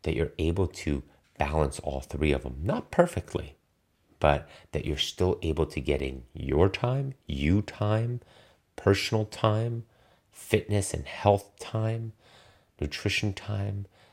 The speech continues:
thinking to yourself time every day, and then still be an outstanding partner, husband, father, still be an outstanding community member, still be an outstanding,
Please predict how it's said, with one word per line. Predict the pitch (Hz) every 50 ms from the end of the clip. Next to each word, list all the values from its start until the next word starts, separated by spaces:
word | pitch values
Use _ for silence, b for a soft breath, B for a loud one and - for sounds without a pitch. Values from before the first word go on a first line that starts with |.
| b b -
thinking | - 101 101 - - 107 101 92
to | - - -
yourself | 98 92 - - - 98 95 95 - -
time | - - - 98 95 92 95 95 95 98 98 - _ _ _ _ -
every | - 92 85 85 107 107
day, | 90 85 76 69 73 95 120 123 - _ _ _ _ b b b b b b b b b b b
and | - 82 80 82
then | 90 87 85
still | 82 - - - - 110 101
be | 85 82 87 82 80 82 -
an | - 80
outstanding | 80 78 76 - - - - - 78 73 71 71 69 67 - -
partner, | - - 85 85 85 85 78 78 73
husband, | 73 - - 80 73 73 - - 73 71 71 -
father, | - - 78 78 80 82 95 107 117 123 - _ _ b b b b b b b
still | b - - 104 92
be | 80 92 87
an | 82 82
outstanding | 80 73 73 - - 82 78 71 73 71
community | - - - 73 69 73 85 87 95 95 90 95 92
member, | 90 90 87 87 90 90 92 87 87 - _ b b b b b b b
still | b - - 104 101
be | 85 87 98 92
an | 85 80 80 78
outstanding, | - 80 80 - - - 82 73 71 71 71 69 67 67